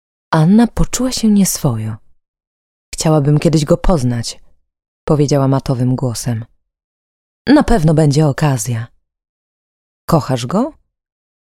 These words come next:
Pytanie Marty zupełnie zbiło ją z tropu. Poczuła, jakby gorączka schodziła z jej skroni, a czoło stawało się lodowate. W końcu rozmawiały o tym już wcześniej.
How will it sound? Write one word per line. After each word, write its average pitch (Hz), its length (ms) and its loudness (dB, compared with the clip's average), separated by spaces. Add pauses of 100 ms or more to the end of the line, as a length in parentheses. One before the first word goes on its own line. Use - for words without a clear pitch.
(280)
Pytanie 240 360 2
Marty 233 360 2
zupełnie 185 580 2
zbiło 123 300 -4
ją 120 140 -2
z - 100 -10
tropu. - 380 -8 (680)
Poczuła, 339 320 2
jakby 247 260 2
gorączka 208 580 2
schodziła 196 440 2
z 160 40 -2
jej 185 140 4
skroni, 156 500 0 (360)
a 160 100 0
czoło 208 420 0
stawało 190 380 2
się 185 180 2
lodowate. 185 640 0 (760)
W - 60 -16
końcu 277 440 4
rozmawiały 190 520 4
o 196 60 2
tym 208 220 4
już 226 160 2
wcześniej. 135 720 -4